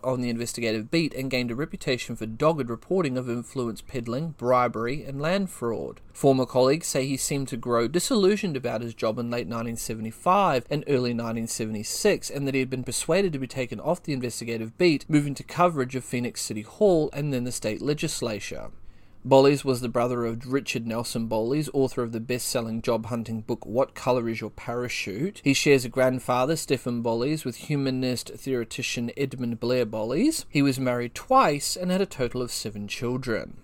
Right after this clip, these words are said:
On June second of nineteen seventy-six, Bolles left behind a short note in his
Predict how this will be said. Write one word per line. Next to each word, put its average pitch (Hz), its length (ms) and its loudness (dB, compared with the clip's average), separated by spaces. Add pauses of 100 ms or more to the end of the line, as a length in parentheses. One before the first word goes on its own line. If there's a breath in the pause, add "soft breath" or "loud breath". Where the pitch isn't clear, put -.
(200)
On 120 140 2
June 131 240 0
second 143 400 0
of 120 100 -2
nineteen 120 320 -2
seventy-six, 113 920 0
Bolles 226 400 4
left 170 220 2
behind 139 280 -2
a 127 60 -2
short 156 400 0
note 127 320 0
in 120 40 -4
his 113 120 -4